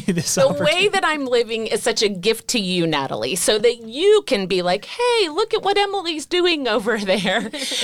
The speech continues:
Speaker 2: But I think there's, like, Paul also writes, you know, "Follow me as I follow Christ." Like, there is something that is, like, so confident in Paul, in the way that he understands Jesus,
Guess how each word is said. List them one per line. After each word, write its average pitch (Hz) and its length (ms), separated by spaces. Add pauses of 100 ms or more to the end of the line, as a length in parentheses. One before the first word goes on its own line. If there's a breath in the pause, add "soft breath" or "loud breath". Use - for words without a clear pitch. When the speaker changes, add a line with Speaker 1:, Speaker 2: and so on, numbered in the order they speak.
(120)
Speaker 2:
But 403 120
I 403 140
think 427 320
there's, 320 300
like, 208 340 (400 loud breath)
Paul 320 320
also 240 540
writes, 202 480
you 208 80
know, 202 140
"Follow 320 460
me 233 280
as 190 120
I 196 160
follow 190 300
Christ." 175 340
Like, 240 160
there 339 180
is 349 140
something 403 600
that 269 160
is, 208 380
like, 220 180
so - 360
confident 247 800
in 180 200
Paul, 208 460
in 214 240
the 190 100
way 190 400
that 277 200
he 254 160
understands 226 580
Jesus, 190 600